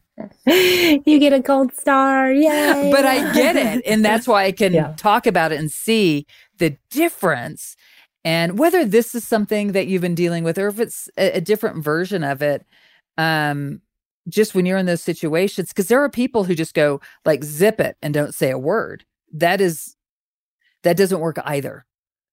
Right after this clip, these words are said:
Speaker 1: Right. So, th-, and the fact that you took his information, you're running
Speaker 2: Yep.
Speaker 1: it down, that there's nothing more you can do. Like,
Speaker 2: And I
Speaker 1: that's
Speaker 2: thanked him for his time.
Speaker 1: Yeah.
Speaker 2: You know, they did the whole thing. But I know people who do the, who would have done the opposite. Like me, I would have, could have, I could have thrown the flames back at him.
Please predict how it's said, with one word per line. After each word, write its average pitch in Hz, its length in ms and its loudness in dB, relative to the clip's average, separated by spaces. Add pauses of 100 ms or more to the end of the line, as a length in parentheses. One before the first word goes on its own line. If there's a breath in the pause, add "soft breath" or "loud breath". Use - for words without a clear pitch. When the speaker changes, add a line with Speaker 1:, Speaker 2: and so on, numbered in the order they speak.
(100)
Speaker 1:
Right. 170 460 -2
So, 202 260 2
th-, 175 140 2
and 180 100 6
the 180 80 4
fact 190 200 0
that 190 160 4
you 151 120 0
took 233 300 -2
his 226 160 2
information, 147 800 0
you're 147 160 4
running 202 320 2
Speaker 2:
Yep. 185 100 0
Speaker 1:
it - 40 -10
down, 147 560 0
that 165 200 0 (380)
there's 190 180 4
nothing 220 220 2
more 214 120 2
you 208 100 0
can 208 140 0
do. 262 120 0 (160)
Like, 175 100 0
Speaker 2:
And 196 80 4
I 185 60 4
Speaker 1:
that's 165 100 -2
Speaker 2:
thanked 170 200 -2
him 196 100 -4
for 214 120 0
his 220 120 -2
time. 208 380 -4 (420)
Speaker 1:
Yeah. 175 100 4
Speaker 2:
You 190 60 4
know, 208 180 4
they 196 140 4
did 185 160 0
the 175 120 2
whole 170 200 0
thing. 185 280 0 (220 soft breath)
But 208 140 2
I 196 80 2
know 208 160 2
people 214 340 -2
who 185 220 0
do 170 160 -2
the, 156 160 -2
who 185 180 0
would 175 160 0
have 160 100 -2
done 160 180 0
the 139 120 -8
opposite. 139 380 -6
Like - 160 -10
me, 208 200 0
I 175 120 0
would 170 80 -4
have, 160 80 -6
could 151 120 -4
have, 131 80 -12 (120)
I 175 120 0
could 165 140 -4
have 147 80 -6
thrown 151 320 -4
the 147 80 -6
flames 147 320 -2
back 135 220 -8
at 202 160 0
him. 220 200 -4